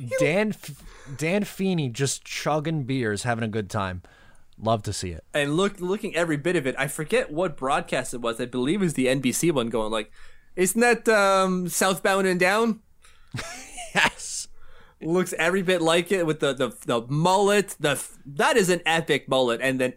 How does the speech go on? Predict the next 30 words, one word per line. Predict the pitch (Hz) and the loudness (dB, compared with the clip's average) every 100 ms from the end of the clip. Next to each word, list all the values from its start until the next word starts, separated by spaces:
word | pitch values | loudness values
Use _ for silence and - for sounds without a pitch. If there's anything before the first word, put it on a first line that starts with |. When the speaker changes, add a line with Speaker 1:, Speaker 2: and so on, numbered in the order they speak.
| - | -2
Speaker 1:
epic | 185 185 139 113 | 0 0 -2 -4
mustache. | 123 117 - 98 95 - - - - _ - - - 120 | -4 -4 -4 -8 -8 -14 -16 -20 -20 _ -20 -20 -6 0
Speaker 2:
I | 151 | 4
wish | 220 - | 4 2
he | |
was | 262 170 | 2 0
good. | 107 107 90 - - - - - - | 0 -2 -2 -8 -20 -20 -20 -20 -4
Like, | 147 139 | 4 4
he's | 131 165 151 | 6 4 4
Speaker 1:
Oh. | |
Speaker 2:
like, | 180 | 2
he's | 131 147 | 2 -2
just | 117 156 | 0 0
like | 180 147 | 2 2
a, | 120 | 0
he's | 143 | 2
a | 135 | 2
backup | 104 113 - 123 117 | 4 2 2 -6 0
level | 113 110 113 117 - _ _ - | 0 2 -2 -4 -16 _ _ -20
player. | - 104 104 113 131 | -10 -4 -4 -4 -6
Like, | 110 | -6
if | 117 | -4
he's | 120 113 | -4 -4
starting, | 117 98 90 | -2 -2 -2
that's, | 90 98 | -6 -8
that's | 87 92 87 | -6 -6 -4
very | 92 87 | -2 -2
problematic. | 82 95 82 90 82 82 - - - - - - - | -4 -6 -6 -6 -6 -8 -12 -18 -20 -20 -20 -10 -2
Um, | 92 90 87 85 - _ | 0 0 -4 -10 -14 _
but | 123 101 | -4 -2